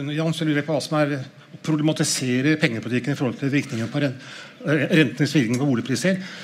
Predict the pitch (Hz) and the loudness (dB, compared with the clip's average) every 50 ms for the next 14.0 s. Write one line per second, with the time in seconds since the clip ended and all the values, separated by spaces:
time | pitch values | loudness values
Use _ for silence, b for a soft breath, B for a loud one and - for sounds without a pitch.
0 | B B - 156 151 139 135 139 170 170 170 160 160 175 170 160 - - - - | B B 0 2 4 4 4 2 2 0 2 2 2 2 2 -2 -4 -8 -14 -4
1 | - 156 165 165 160 160 - - 143 135 160 151 - 143 131 127 120 127 143 - | 0 2 2 2 2 -2 -2 0 2 2 2 2 0 -2 -2 0 0 0 2 2
2 | 214 185 - 143 123 123 117 113 104 98 - 180 202 196 180 - B B B B | 2 2 2 0 0 2 2 0 0 0 2 2 2 2 -2 -12 B B B B
3 | B B B - - 143 135 139 151 147 147 139 135 143 139 151 170 180 160 123 | B B B -4 0 2 2 2 2 2 0 0 2 2 2 2 2 0 0 -2
4 | 123 151 147 151 160 147 131 117 123 131 135 143 156 156 139 139 139 151 131 120 | -2 -2 0 2 2 2 2 2 0 0 0 0 0 0 0 0 0 0 0 0
5 | 117 117 120 139 180 190 185 B B B B B B B B - - 170 175 180 | 0 0 0 0 -2 -2 -4 B B B B B B B B -2 2 2 2 2
6 | 151 - - - - 185 190 175 - 202 180 185 202 202 147 - 170 175 165 147 | 0 -6 -10 -10 -2 0 0 0 0 0 2 4 4 4 2 -2 0 2 4 4
7 | 143 156 160 165 170 175 190 175 180 165 147 - 175 165 208 214 196 - - B | 6 6 4 4 4 4 4 4 4 2 2 2 2 2 4 2 2 2 0 B
8 | B B B 185 196 202 190 185 190 196 196 196 160 147 143 - - - 190 185 | B B B 2 4 4 2 2 2 2 2 2 4 2 2 0 0 -2 -2 -2
9 | 170 135 - - 151 160 165 170 160 - - - - - - 175 151 156 151 - | -2 -4 -2 0 0 2 2 0 0 -4 -12 -16 -14 -4 0 0 0 2 0 0
10 | 175 151 147 156 135 147 - 139 - 165 170 - - - 185 214 202 151 - - | 2 2 2 2 0 -2 -6 -4 -2 -2 -2 -2 0 0 0 2 2 0 -2 -2
11 | 139 156 165 202 196 185 - - 156 156 - - - 175 170 165 165 160 160 151 | 2 2 2 2 2 -2 -2 -2 -4 -4 -4 -8 -2 0 2 2 2 0 -2 -4
12 | - - 143 143 135 123 139 139 143 - - 190 143 - - - - - 131 113 | -6 -2 -2 -2 2 2 2 2 2 2 2 0 0 0 -2 -4 -4 -4 -4 -4
13 | - - 135 127 165 165 151 165 156 151 - 143 117 - 117 127 120 - 151 170 | -2 -2 -2 2 2 2 2 2 0 0 -2 -4 -4 -2 -4 -4 -2 0 -2 -2